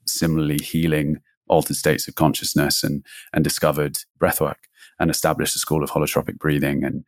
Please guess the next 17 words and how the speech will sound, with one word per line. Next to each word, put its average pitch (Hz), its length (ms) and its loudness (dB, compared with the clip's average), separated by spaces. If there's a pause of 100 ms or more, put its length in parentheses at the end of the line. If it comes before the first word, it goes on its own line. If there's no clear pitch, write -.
(220)
that's - 240 -2
been 73 260 -2
one 76 160 2
of 71 160 -4
the, 73 400 -2 (560)
the 87 140 2
core 76 640 0 (340)
schools 80 640 -2
within 73 600 0 (520)
this 82 160 0
deeper 80 300 0
end 71 140 0
of 69 80 -6
the 73 60 -2
breathwork 71 360 0
spectrum - 440 -2
for, 67 420 0